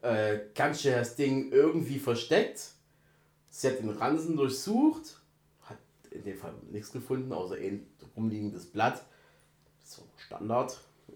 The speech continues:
<laughs> Und, mm, ja, dann hat sie den Rucksack einfach wieder, den Ransen wieder abgestellt, ist dann wieder zurück ins Wohnzimmer gegangen, bla, bla, bla. Und ich hab dann die gesamte Nacht über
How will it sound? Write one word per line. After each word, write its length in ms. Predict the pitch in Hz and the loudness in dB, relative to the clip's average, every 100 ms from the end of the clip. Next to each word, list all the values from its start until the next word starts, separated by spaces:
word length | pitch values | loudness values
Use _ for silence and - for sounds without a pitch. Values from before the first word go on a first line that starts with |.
| 160 - - - 262 | -8 -8 -18 -6 -2
<laughs> 680 | 247 - - - - - | -2 -4 -18 -20 -20 0
Und, 540 | 151 131 127 120 117 107 - - _ _ _ _ _ _ _ _ _ _ - - | 6 8 6 2 2 2 -6 -20 _ _ _ _ _ _ _ _ _ _ -20 -8
mm, 840 | 117 117 113 110 107 104 104 98 98 101 - _ _ _ _ _ _ _ _ _ - | 0 4 4 4 0 0 0 -2 -6 -12 -20 _ _ _ _ _ _ _ _ _ -2
ja, 200 | 101 104 | 2 2
dann 140 | 107 | 2
hat 120 | 120 | -2
sie 160 | 123 110 | -2 0
den 100 | 101 | 0
Rucksack 380 | 123 117 113 107 | -2 -4 -2 0
einfach 160 | 101 | -2
wieder, 220 | 104 98 98 | 0 -2 -2
den 120 | 98 | -4
Ransen 260 | 107 110 107 | -2 -2 -2
wieder 160 | 98 | 0
abgestellt, 640 | 113 - 113 120 113 113 | -2 -4 -2 4 4 4
ist 140 | 113 92 | 0 -10
dann 80 | 92 | -12
wieder 120 | 87 | -12
zurück 280 | - 104 87 | -6 -6 -4
ins 200 | 90 101 | -8 -4
Wohnzimmer 340 | 107 113 107 | -4 -2 0
gegangen, 320 | 104 101 101 | 0 0 -4
bla, 220 | 98 87 87 | -4 -4 -4
bla, 40 | 104 107 113 | -2 0 -2
bla. 80 | - - - - - | -8 -20 -20 -16 -4
Und 100 | 104 | -4
ich 120 | 123 | -2
hab 120 | - | -2
dann 200 | 131 127 | -2 -2
die 100 | 113 | -4
gesamte 440 | 117 135 196 - | 0 2 2 0
Nacht 320 | 180 202 - 117 | 0 0 0 -4
über 400 | 107 82 76 | -4 -4 -8